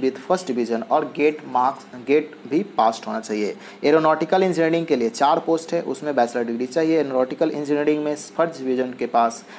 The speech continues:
होना चाहिए, साथ ही साथ गेट एग्जाम भी पास होना चाहिए। मैथमेटिक्स के लिए भी आया दोस्तों, मैथमेटिक्स के लिए चार पोस्ट है, सिविल इंजीनियरिंग के लिए तीन पोस्ट है, साइकोलॉजी के लिए दस पोस्ट है।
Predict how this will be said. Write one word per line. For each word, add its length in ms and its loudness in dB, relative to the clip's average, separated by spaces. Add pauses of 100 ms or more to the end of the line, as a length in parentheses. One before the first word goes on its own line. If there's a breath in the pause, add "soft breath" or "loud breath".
(140 loud breath)
होना 140 0
चाहिए, 280 0
साथ 340 2
ही 60 0
साथ 280 2
गेट 440 0
एग्जाम 400 0
भी 80 0
पास 420 2 (220)
होना 180 -2
चाहिए। 360 -6 (260 loud breath)
मैथमेटिक्स 640 0
के 140 2
लिए 200 6
भी 220 2 (260 loud breath)
आया 240 6
दोस्तों, 340 2
मैथमेटिक्स 560 0
के 100 0
लिए 120 2
चार 260 4
पोस्ट 300 -2
है, 80 0
सिविल 260 0
इंजीनियरिंग 400 0
के 120 2
लिए 120 4
तीन 300 -2
पोस्ट 240 0
है, 80 2
साइकोलॉजी 600 2
के 120 -2
लिए 140 0
दस 300 -2
पोस्ट 240 -2
है। 400 -10